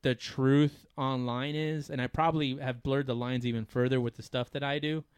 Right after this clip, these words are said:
But there's, like, news about, like, the Europeans wanting Vegas to fail because they don't like the expansion in the,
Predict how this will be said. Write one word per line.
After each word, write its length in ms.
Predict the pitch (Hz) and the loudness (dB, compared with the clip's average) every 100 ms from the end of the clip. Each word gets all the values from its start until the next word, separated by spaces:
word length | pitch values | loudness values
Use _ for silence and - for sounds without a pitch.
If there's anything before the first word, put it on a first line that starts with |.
| _ _ _ - _ _ _ | _ _ _ -20 _ _ _
But 160 | 165 | 6
there's, 220 | 185 185 180 | 8 4 4
like, 180 | 170 135 | 2 4
news 380 | 156 165 160 | 4 6 6
about, 260 | 147 143 135 | 4 2 0
like, 140 | 131 120 | -4 -4
the 80 | |
Europeans 760 | 123 139 143 135 147 139 135 127 | -2 2 2 0 -2 -2 -2 0
wanting 300 | 123 127 120 | -2 -2 -2
Vegas 340 | 123 123 127 | -2 -2 -4
to 120 | - 123 | -6 -6
fail 560 | - 127 127 127 127 | -2 0 2 0 -2
because 340 | 123 117 120 110 | -2 -2 -2 0
they 80 | 120 | 0
don't 140 | 123 | 0
like 180 | 123 120 | -2 -4
the 120 | 120 | -6
expansion 920 | 117 - 120 123 120 127 120 120 123 - | -6 -6 -2 -2 0 0 0 -2 -4 -6
in 140 | 127 | -6
the, 260 | 120 117 | -2 -4